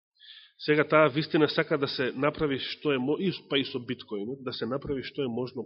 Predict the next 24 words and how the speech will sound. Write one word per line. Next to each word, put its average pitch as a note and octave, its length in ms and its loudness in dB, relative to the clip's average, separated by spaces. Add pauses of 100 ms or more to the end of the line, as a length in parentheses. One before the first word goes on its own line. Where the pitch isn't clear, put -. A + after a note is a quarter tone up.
по B2 240 -4 (880)
прифатлива, B2 640 -4 (140)
дека A#2 220 -10
всушност - 420 -10
не A3+ 100 -4
постојат - 460 -10
пари. F2 260 -16 (2000)
Но B2+ 80 -6
кога B2+ 200 4
не G3 100 8
постојат G3 420 4
пари, G#2+ 300 6 (280)
ако C3 240 -4
должиш, C#3+ 520 6 (1500)
како F3 160 -4
ќе C#3+ 160 -6
ги A2+ 80 -4
вратиш? G2+ 260 -6 (300)
Ш-, G#2 100 -14 (160)
долгот, B2+ 460 -2
како B2+ 180 -4
ќе G2+ 100 -10
вратиш - 280 -20
долгот? - 480 -20